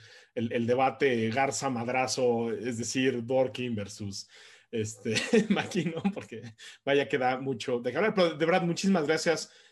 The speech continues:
este, a los dos por acompañarnos, ¿no? Creo que esta es la primera vez que sí estamos terminando así muy, muy a tiempo. Entonces también les agradecemos que hayan sido tan puntuales, tan claros,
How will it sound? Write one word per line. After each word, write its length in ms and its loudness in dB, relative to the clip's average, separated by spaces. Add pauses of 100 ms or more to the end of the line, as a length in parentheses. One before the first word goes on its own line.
(140)
este, 560 -6
a 320 -4
los 120 -8
dos 180 -2
por 480 0
acompañarnos, 1080 -2 (280)
¿no? 320 -2
Creo 140 -2
que 80 -2
esta 160 -8
es 60 -12
la 120 -4
primera 360 2
vez 180 4
que 80 -10
sí 60 -6
estamos 300 -4
terminando 540 -4
así 400 -6 (260)
muy, 200 -6
muy 220 -2
a 100 -2
tiempo. 240 -4
Entonces 200 -4
también 180 -4
les 140 -6
agradecemos 520 -4
que 100 -4
hayan 120 0
sido 360 -4
tan 220 -2
puntuales, 480 -6
tan 140 -8
claros, 500 -6